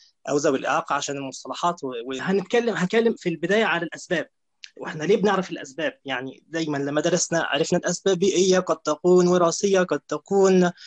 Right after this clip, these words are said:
آه، آه، من، من ال-، من المجتمع، من البيئة، كلها ما فينا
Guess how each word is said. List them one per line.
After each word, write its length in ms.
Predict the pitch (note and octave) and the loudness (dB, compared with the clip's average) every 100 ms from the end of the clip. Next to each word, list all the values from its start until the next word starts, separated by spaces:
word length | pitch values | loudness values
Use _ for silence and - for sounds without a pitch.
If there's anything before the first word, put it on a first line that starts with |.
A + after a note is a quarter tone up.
| - - - | -20 -10 -2
آه، 480 | E3 E3 D#3+ E3 - - - | 2 4 2 0 -4 -20 -8
آه، 240 | - D#3+ D#3+ | -2 0 0
من، 460 | C#3 D#3 D#3+ F3 | -2 -4 -2 0
من 180 | D#3+ E3+ | 0 2
ال-، 260 | E3+ E3 C#3+ | 2 0 0
من 120 | E3 F3 | 2 2
المجتمع، 460 | E3+ - G3 F#3 | 0 0 2 4
من 120 | F3 F#3+ | 2 2
البيئة، 420 | E3 G3 D3+ F#3+ - - - | 0 0 0 -2 -10 -20 -6
كلها 500 | - G3 A3 A#3 A3+ - | 0 2 2 0 -2 -6
ما 120 | E3+ | -8
فينا 400 | F#3 A#3+ F#3+ F#3 | -4 -2 -2 -2